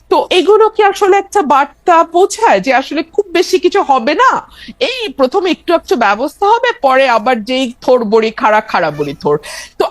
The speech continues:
এই কথাগুলো বলবার একজন রাজনৈতিক কর্মী হিসেবে আমার বাংলাদেশে বসে একটু কিছু টোল আছে definitely,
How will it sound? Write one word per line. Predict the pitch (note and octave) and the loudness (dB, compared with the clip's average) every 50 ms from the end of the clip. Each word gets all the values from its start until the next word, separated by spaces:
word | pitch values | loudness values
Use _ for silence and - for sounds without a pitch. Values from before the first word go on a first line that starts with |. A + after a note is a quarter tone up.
| - | -2
এই | - G4 G#4 G#4 G4+ - | 0 0 0 0 0 0
কথাগুলো | C4 A3+ A3+ - - F#4+ E4+ D#4 G4 G#4 F#4+ G#4+ G#4 | 0 0 0 0 0 0 2 4 4 6 6 4 2
বলবার | B3 G#3 C4 B3+ B3 B3+ G#3 G3+ B3 A#3+ A#3+ | 2 2 2 2 2 2 2 0 0 2 2
একজন | B3+ G3 G#3 G3+ A#3 A3+ G3+ | 0 0 0 0 -2 0 0
রাজনৈতিক | F#3+ F3 E3 F3 - - G#3+ A#3+ B3+ B3 - D4 D4 - _ | 0 0 -2 -2 -6 -6 -2 -2 -2 -2 -2 -4 -4 -4 _
কর্মী | - G#3+ G3 F#3 E3 E3+ F3+ G3 | 0 0 0 0 -2 -4 -4 -4
হিসেবে | F#3+ A3 G#3 - A#3+ A3+ A3 B3+ | -4 -6 -4 -4 -4 -2 0 0
আমার | G3 D#3 D3+ D3 D3+ D3+ - - G4+ A#3 | 0 0 0 0 0 -2 -2 -2 -2 -2
বাংলাদেশে | F#3 E3 D3 D#3+ D#3 D3+ D3+ D3+ D#3 E3+ - - - B3 | -2 -2 -2 -2 -4 -4 -4 -4 -4 -8 -6 -2 -2 -2
বসে | G3 F3 D#3+ E3 E3 - - | 0 0 -2 -2 -2 -2 -4
একটু | C#5 B4 - - G#4+ | -4 -4 0 0 0
কিছু | G#4 - G#4 - A4 | 0 0 0 0 -2
টোল | A4 - _ G4+ F4 D#4+ D4+ C4 G3 | -2 0 _ 2 2 2 2 2 2
আছে | D#3 C#3 C3+ - - F3 | 0 -2 -2 -4 -4 -2
definitely, | D3+ C#3 C#3 - - E3+ D#3 C#3 D3 E3 G#3 G#3+ | -2 -2 -2 -2 -6 -8 -6 -6 -8 -4 -4 -4